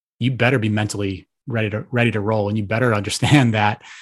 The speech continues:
that the second you make a slip, there's ten other, ten other guys. And as a, you know, as a bobsledder, you knew that every single day. Every single day, you knew that there were ten guys who wanted my spot because I was in Steve Holcomb's sled.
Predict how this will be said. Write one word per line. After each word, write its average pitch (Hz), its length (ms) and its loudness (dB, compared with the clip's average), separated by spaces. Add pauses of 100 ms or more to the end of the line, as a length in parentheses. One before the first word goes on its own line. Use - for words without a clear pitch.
(220)
that 110 340 -2
the 120 100 -2
second 139 420 0
you 123 80 2
make 123 180 0
a 104 60 -4
slip, - 380 -2 (240)
there's 123 360 0
ten 123 240 -2
other, 117 340 0 (720)
ten 139 140 2
other 120 160 2
guys. 110 280 0
And 110 120 -2
as 104 120 -4
a, 113 120 -4
you 120 80 -6
know, 104 100 -4
as 101 100 -4
a 110 40 -4
bobsledder, 110 680 0 (300)
you 127 120 6
knew 139 140 6
that 117 160 0
every 120 220 -2
single 110 280 -2
day. 117 340 -4 (340)
Every 160 200 8
single 180 260 4
day, 139 180 6
you 113 160 0
knew 127 180 6
that 107 160 0
there 117 120 0
were 107 280 0
ten 151 240 4
guys 123 280 4
who 117 80 -2
wanted 107 220 0
my 104 120 -4
spot - 340 -8
because - 180 -8
I 117 120 4
was 123 140 2
in 107 60 -2
Steve 98 200 -8
Holcomb's 107 380 -8
sled. - 200 -12